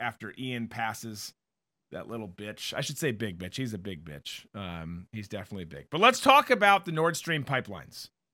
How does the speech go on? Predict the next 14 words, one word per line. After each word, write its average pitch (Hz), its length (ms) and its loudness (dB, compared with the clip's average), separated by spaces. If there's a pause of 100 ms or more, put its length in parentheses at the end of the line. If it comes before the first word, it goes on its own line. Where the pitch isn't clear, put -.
(140)
because 180 600 8 (760)
what's 190 280 6
interesting, 240 500 6
and 180 120 2
particularly 233 600 -2
if 185 120 -6
you're 185 160 2
in 196 140 2
the 185 80 -2
Southeast, 175 960 -2 (1400)
but, 170 280 4 (220)
but 185 160 2
really 247 240 4
nationwide, 143 920 0